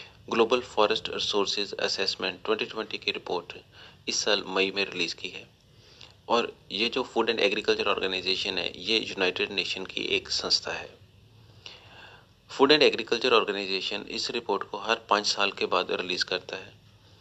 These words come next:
और ऐसी पहली report nineteen ninety में release की गई थी।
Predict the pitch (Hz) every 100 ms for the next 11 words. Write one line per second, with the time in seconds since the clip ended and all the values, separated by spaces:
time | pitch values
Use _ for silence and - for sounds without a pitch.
0 | - - - - 117 - - 85 85 -
1 | - 123 110 110 127 - 87 85 - 104
2 | 104 101 107 95 92 107 101 92 - 101
3 | 101 82 - 87 78 - - -